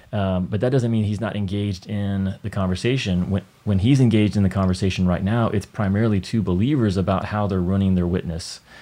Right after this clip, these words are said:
during this election season. So it's not really about should you vote for, uh, Trump or Biden or Kanye, which, I mean, by the way, it, if you didn't know that the, the political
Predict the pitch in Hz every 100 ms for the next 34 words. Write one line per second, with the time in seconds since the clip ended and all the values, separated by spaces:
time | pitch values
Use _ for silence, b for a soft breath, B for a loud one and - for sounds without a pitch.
0 | B B 95 110 104 98 - 95 92 95
1 | 90 107 87 87 87 98 - 110 104 104
2 | 101 92 95 - - 90 92 92 92 -
3 | 95 90 87 87 B B B B B 98
4 | 92 - 110 101 95 90 90 95 92 92
5 | 92 87 87 107 101 101 90 87 85 -
6 | B B 127 120 143 123 127 131 104 101
7 | 87 82 92 107 98 147 B B B B
8 | 117 147 175 185 131 - 107 107 117 131
9 | 110 98 95 101 98 95 95 73 - 95
10 | 95 - 104 107 110 107 101 92